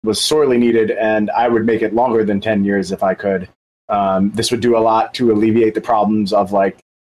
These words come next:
the player who is in the midst of their dominant streak being put in the Pro Tour,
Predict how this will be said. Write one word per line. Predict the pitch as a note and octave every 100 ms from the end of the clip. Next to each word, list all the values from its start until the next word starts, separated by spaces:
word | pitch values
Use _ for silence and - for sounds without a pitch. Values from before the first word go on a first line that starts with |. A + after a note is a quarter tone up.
| _ -
the |
player | C3 D3 C#3 C3+ A#2
who | B2+ C3+
is | A#2
in | D3 C3+ C3+ B2
the | B2
midst | B2 C#3 C#3 - - -
of | B2
their | B2+
dominant | A#2+ B2 B2 A#2+ A#2
streak | - B2 A2
being | A2+ G#2+
put | G2 A2
in | G2
the |
Pro | F#2 G#2+
Tour, | G2 G#2 F#2 F#2